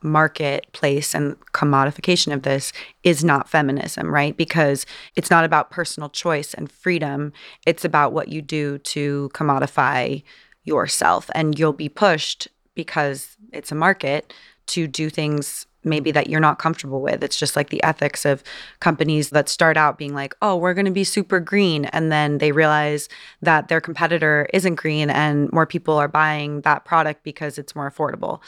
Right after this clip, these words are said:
It's kind of a weird metaphor, but it's, I think it <laughs> makes sense. I really like this note from Rochelle. I think it's important to bring this up. The internet's a crazy place. And while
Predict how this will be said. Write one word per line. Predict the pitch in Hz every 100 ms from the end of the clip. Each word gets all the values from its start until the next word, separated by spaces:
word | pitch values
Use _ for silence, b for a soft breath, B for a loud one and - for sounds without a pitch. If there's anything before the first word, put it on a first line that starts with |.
| B B B
It's | -
kind | - 160
of | 151
a | 151
weird | 147 151 147 151
metaphor, | 147 - 135
but | 139 135
it's, | 143 - - _ - - -
I | 135 135
think | 151 143
it | 151 -
<laughs> | 196
makes | 214 -
sense. | - 170 151 - - B B
I | 156
really | 165 160
like | 151 147 147 -
this | 147 143 - -
note | 170 156 -
from | 156 151
Rochelle. | - - 147 143 143
I | 151
think | 160 151
it's | 147 - - B B B B B
important | 196 - 175 - 175
to | 185
bring | 165 170
this | 165 -
up. | 160
The | 156
internet's | 160 156 156 -
a |
crazy | - - 165 160 156
place. | - 160 165 160 -
And | 165 151 151 -
while | 151 156